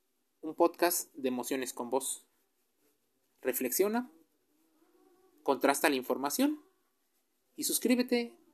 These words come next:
a Spotify porque seguramente te sorprenderá muchos de los temas de los que estamos hablando.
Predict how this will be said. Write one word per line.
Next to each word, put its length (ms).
a 80
Spotify 580
porque 340
seguramente 800
te 100
sorprenderá 760
muchos 380
de 100
los 180
temas 420
de 140
los 180
que 80
estamos 320
hablando. 340